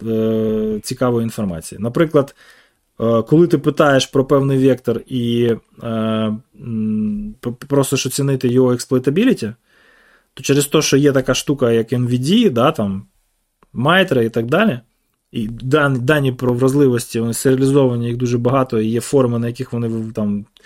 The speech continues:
дуже активно обговорюються, і є презентації, в яких вони презентуються, і Proof of Concept, е, десь там на гітхабі, коротше, лежить і правильно називається, і це веєха зареферена. Ось там просто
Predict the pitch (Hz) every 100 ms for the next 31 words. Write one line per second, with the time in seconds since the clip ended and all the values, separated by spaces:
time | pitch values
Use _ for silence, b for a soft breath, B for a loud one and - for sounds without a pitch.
0 | B B B B B 135 151 139 127 -
1 | 139 127 120 113 107 139 135 139 214 185
2 | 131 - 123 117 131 131 139 139 127 135
3 | 135 127 - 120 120 123 123 123 120 120
4 | 117 117 185 220 139 - 113 107 - 123
5 | 120 117 135 127 127 - 131 - 117 _
6 | - 117 110 110 110 110 110 107 110 107
7 | 107 117 123 - 113 117 127 123 - 120
8 | 117 113 110 107 113 117 123 117 113 135
9 | 127 117 113 113 113 123 170 202 180 123
10 | 113 123 123 123 120 113 110 120 190 127
11 | 98 98 - b b b b b _ -
12 | 120 - 190 214 - 135 165 - 127 113